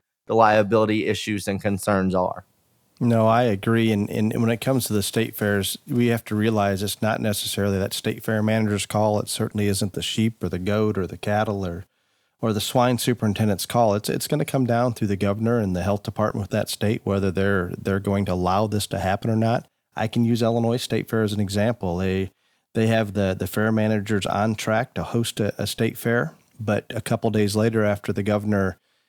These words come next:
Speaker 2: is pushing forward with the state fair, make plans for it, assume we're having it. A few days later, he comes out and, and talks about summer events in the state of Illinois with any sizable group are probably not gonna happen.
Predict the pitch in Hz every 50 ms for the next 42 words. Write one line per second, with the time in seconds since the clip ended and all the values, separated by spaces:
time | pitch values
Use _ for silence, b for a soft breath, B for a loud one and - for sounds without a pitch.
0 | _ _ - - 101 - - - 131 120 - 113 107 - - 120 117 113 104 107
1 | - - - - 110 104 - - - 110 113 117 104 98 101 101 - - - 110
2 | 107 110 110 101 - - - 110 107 107 107 - - - 101 - - - 113 113
3 | 113 110 92 107 113 127 131 120 107 101 101 101 - - _ - - 95 - -
4 | 120 120 113 113 107 104 98 104 113 143 160 143 123 113 107 - - 113 107 107
5 | 101 113 110 113 113 110 101 110 - 107 104 - 123 113 113 - - 107 104 101
6 | - - - - 120 117 117 110 107 107 98 113 117 123 123 - - - - -
7 | - - 113 107 - - - 117 110 110 113 104 107 104 104 101 101 107 117 123
8 | 117 110 101 95 90 - - - 113 113 117 110 104 - - - - 101 110 120
9 | 107 107 98 98 98 90 95 113 135 139 120 - - - _ _ _ _ _ -
10 | - 107 - - - - 113 120 127 131 113 113 113 107 107 107 98 - - 117
11 | 101 90 92 104 104 104 - - - 92 -